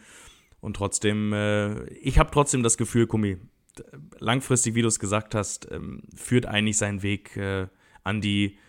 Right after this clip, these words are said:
internationale Weltspitze über die Bayern. So,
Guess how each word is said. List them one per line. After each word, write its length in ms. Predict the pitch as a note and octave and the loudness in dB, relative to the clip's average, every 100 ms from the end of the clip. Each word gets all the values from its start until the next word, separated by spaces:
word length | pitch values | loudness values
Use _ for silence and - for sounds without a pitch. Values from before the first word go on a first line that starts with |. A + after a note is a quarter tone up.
| _ _ _ | _ _ _
internationale 960 | B2+ C3+ A#2 A2 - A#2+ G#2 G#2+ G#2+ G2 | 2 4 4 4 2 2 2 2 2 2
Weltspitze 920 | G#2 A#2+ - A2+ G#2+ - G#2+ G2+ G2+ - - - _ _ - _ | 2 2 -2 -2 0 0 2 0 -2 -14 -20 -20 _ _ -20 _
über 180 | - G#2 | -4 -2
die 100 | G2+ | 0
Bayern. 360 | F2 E2 F#2 D#2+ _ _ _ _ _ - | 0 -2 -2 -8 _ _ _ _ _ -10
So, 260 | G2 F#2 | -8 -8